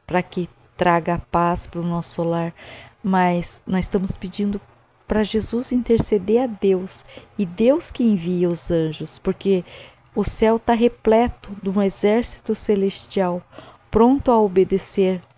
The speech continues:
às ordens de Deus. Claro que existe muitos anjos no céu, e cada um, eles têm uma missão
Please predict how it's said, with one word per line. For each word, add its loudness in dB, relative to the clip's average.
às 0
ordens -2
de -2
Deus. -6
Claro 2
que -6
existe -6
muitos 2
anjos -2
no -2
céu, -2
e -4
cada 0
um, 0
eles -2
têm 2
uma -2
missão 0